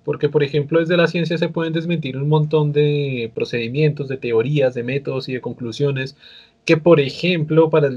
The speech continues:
para seguir con el ejemplo que decía José del chamanismo, o, bueno, no sé, de la homeopatía, o, bueno, una cantidad de cosas, y no es que se quiera, como dice José, no es que se quiera desprestigiar, pero sí que con evidencia se pueden desmentir muchas cosas y se dice,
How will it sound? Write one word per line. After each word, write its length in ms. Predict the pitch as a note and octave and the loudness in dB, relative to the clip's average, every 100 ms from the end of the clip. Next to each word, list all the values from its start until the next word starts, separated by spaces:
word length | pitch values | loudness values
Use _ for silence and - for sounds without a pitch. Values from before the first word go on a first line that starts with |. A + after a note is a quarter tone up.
| A#2 | -2
para 220 | C3 B2 | 2 2
seguir 300 | B2 B2 B2+ | 0 -6 -4
con 140 | D3 | -2
el 80 | C#3+ | 0
ejemplo 380 | D3 D3+ C#3+ D3 | 0 0 0 2
que 100 | D3+ | 4
decía 260 | C#3+ D3 C3 | 4 4 4
José 240 | D3 D3 | 4 4
del 140 | C#3 C3+ | 2 2
chamanismo, 720 | C#3 A#2 B2+ C3 A#2+ B2 B2 - _ _ | -2 -2 -4 -6 -6 -8 -10 -18 _ _
o, 640 | - C3 B2+ B2+ A#2+ A2+ A2 | -4 0 2 4 6 6 4
bueno, 220 | C#3+ C#3 | 2 2
no 140 | A#2 A2+ | 0 0
sé, 120 | D3+ | 6
de 120 | C3+ | 6
la 300 | A#2+ A#2 A#2 A2+ A2+ | 6 2 0 -2 -4
homeopatía, 840 | A#2 A#2+ A2+ A2+ A#2 B2 A#2 A2+ | -4 -6 -2 -4 -4 0 0 2
o, 60 | |
bueno, 220 | A2 B2 B2 | 0 -4 -6
una 160 | A#2+ | -6
cantidad 320 | C#3 C3+ C#3 | -6 0 4
de 80 | C3+ | 4
cosas, 400 | C3 D3 E3+ F#3 - _ _ _ _ _ _ | 6 6 6 0 -4 _ _ _ _ _ _
y 240 | F3 F#3 | 2 4
no 140 | F3 F3 | 8 8
es 100 | D#3+ | 6
que 120 | E3+ | 4
se 140 | G#3 | 0
quiera, 680 | G3+ F3+ D3+ D#3 F3 F#3 D#3+ | 4 6 10 10 8 6 4
como 200 | D#3+ D#3 | 2 2
dice 160 | C#3+ D#3 | 4 4
José, 220 | G3 F#3 | 2 2
no 60 | C#3+ | 0
es 80 | - | -2
que 80 | D#3+ | -2
se 120 | E3+ | 0
quiera 220 | F3+ E3+ | 4 6
desprestigiar, 840 | E3+ E3 E3 E3 E3 F3 E3 D#3+ | 6 4 -2 -2 -2 4 6 4
pero 540 | D#3 F3 F3 F3 E3 C3+ | 2 0 2 4 6 4
sí 140 | - D3+ | 0 -4
que 120 | D3+ | 0
con 160 | E3+ | 2
evidencia 440 | E3+ E3+ D#3+ D#3 D#3 | 2 2 2 2 0
se 100 | D#3+ | 0
pueden 220 | D3+ C3+ | -2 -2
desmentir 360 | C#3 D3+ D3+ D3+ | 0 2 4 2
muchas 280 | D3 D3+ D3 | 4 4 2
cosas 340 | D3+ C#3+ D3 | 2 0 0
y 60 | D3+ | -2
se 100 | D3+ | 0
dice, 480 | B2+ A2+ C3 C#3 | 0 -2 -2 -4